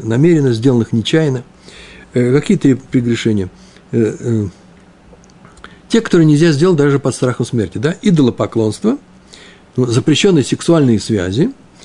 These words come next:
и убийство. Вот о чем он просил. И поскольку наш первосвященник не молился – то тем самым он не отменил возможность случайного,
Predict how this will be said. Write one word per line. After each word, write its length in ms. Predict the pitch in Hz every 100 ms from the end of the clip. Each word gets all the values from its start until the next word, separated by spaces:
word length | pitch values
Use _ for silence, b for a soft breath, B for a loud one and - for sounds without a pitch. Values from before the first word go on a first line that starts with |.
| B B B
и 220 | 175 226 247
убийство. 600 | 233 180 190 - 104 - _ _ _ _ - - -
Вот 160 | 220
о 60 | 160
чем 160 | 131
он 60 | 107
просил. 320 | 110 101 90 - B B B -
И 60 | 143
поскольку 760 | 170 - - 247 190 139 120 - _ -
наш 300 | 147 170 -
первосвященник 640 | 135 120 135 - 175 101 - -
не 220 | 139 165 117
молился – 640 | 123 165 285 285 - 139 - B B B B B
то 100 | -
тем 200 | 160 196
самым 320 | 175 240 220 202
он 240 | 190 190
не 80 | 175
отменил 540 | 175 - 185 220 269 196
возможность 640 | 165 139 151 269 226 175
случайного, 760 | - 170 - 208 208 196 180